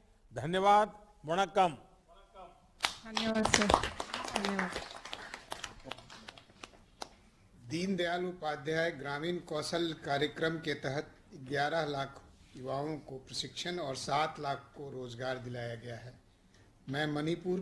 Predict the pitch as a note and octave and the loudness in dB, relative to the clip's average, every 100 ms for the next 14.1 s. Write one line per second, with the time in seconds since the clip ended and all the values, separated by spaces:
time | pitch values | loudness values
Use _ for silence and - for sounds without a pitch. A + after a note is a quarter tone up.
0 | F3+ F#3 - D3+ G3+ F3+ C3+ D3 D#3 - | -2 -6 -6 -4 -2 -2 -2 -4 -4 -2
1 | G3 D#3 D3 D#3 C#3+ C3+ C#3+ C3+ D3 D#3+ | -2 -2 -4 -4 -6 -8 -8 -8 -6 -6
2 | E3 D#3+ C#3 C3+ C3+ C#3 E3 - - D#3 | -4 -8 -6 -4 -4 -2 -2 -4 -8 -10
3 | C#3 C#3 C#3 - - - - - A#2+ C#3 | -6 -6 -8 -16 -20 -20 -20 -16 -8 -6
4 | C3 C#3 D#3+ E3+ F3 E3 E3+ F3+ G3 G3+ | -2 0 0 0 -4 -4 -2 0 2 0
5 | G3 E3+ D#3+ D3+ D#3 D3+ D3 C#3 C#3+ B2+ | -4 -10 -10 -12 -12 -12 -12 -12 -10 -12
6 | B2+ B2+ A#2+ C3 C#3 F#3 - - - - | -12 -12 -10 -8 -8 -12 -18 -20 -20 -20
7 | - - - - E3+ F3 E3 E3 F3+ F3+ | -20 -20 -20 -2 2 2 2 0 0 0
8 | E3 E3 E3 F3 E3+ F#3 F3+ D3 C#3+ E3+ | -4 -2 0 -2 -2 -6 -6 -6 -6 -6
9 | D#3+ G3 G3 F#3 F3 D#3+ E3 E3 D3 D3 | -6 -6 -4 -6 -6 -2 -2 0 -4 -4
10 | C#3+ F3+ E3+ F3 D3 C#3+ - D#3+ - E3 | -4 -4 -2 0 0 0 -4 -4 -4 -2
11 | C#3+ B2+ - C#3+ B2 A#2+ - - - D3 | 0 -2 -4 -8 -8 -12 -20 -20 -16 -10
12 | D3+ C#3 D3+ G3+ - F#3+ E3 D3+ C#3+ D3 | -4 0 0 -2 -6 -6 -4 -4 -2 -2
13 | D#3+ D#3+ D3 - B2 C3+ B2+ B2+ B2 A#2+ | -2 -4 -8 -10 -4 -4 -2 -6 -6 -6